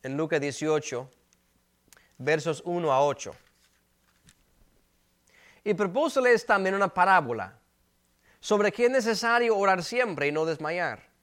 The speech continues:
diciendo, había un juez en una ciudad,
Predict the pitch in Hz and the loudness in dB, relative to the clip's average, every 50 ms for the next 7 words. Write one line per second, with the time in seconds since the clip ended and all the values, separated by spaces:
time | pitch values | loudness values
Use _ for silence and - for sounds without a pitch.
0 | _ _ _ - - - _ _ _ 165 170 156 - 214 220 240 240 226 202 202 | _ _ _ -20 -20 -20 _ _ _ -2 -2 -2 2 2 2 4 4 4 2 2
1 | 226 254 285 277 233 - 233 233 214 165 156 165 165 165 - - 175 175 175 180 | 2 0 0 0 0 2 4 4 6 6 4 4 0 -4 -8 -6 -4 -2 0 0
2 | 165 - - 170 156 151 151 147 131 113 98 - - | -2 -2 -2 -4 0 2 2 2 2 0 -2 -6 -12